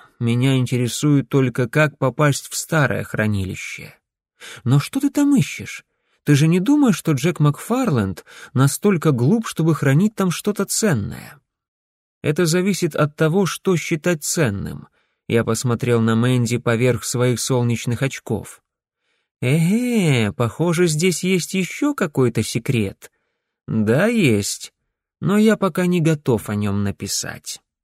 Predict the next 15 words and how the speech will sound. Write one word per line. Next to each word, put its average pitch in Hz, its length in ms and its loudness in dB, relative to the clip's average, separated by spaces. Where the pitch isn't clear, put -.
Я 160 260 2
многого 190 440 4
не 175 180 4
знаю 131 420 4
о 101 60 0
себе, 135 640 -2
о - 100 -8
своей 110 440 -2
жизни. 104 720 -6
Я 131 180 2
не 208 100 2
знаю 202 320 2
своего 165 400 0
настоящего 160 720 0
имени, 101 720 -2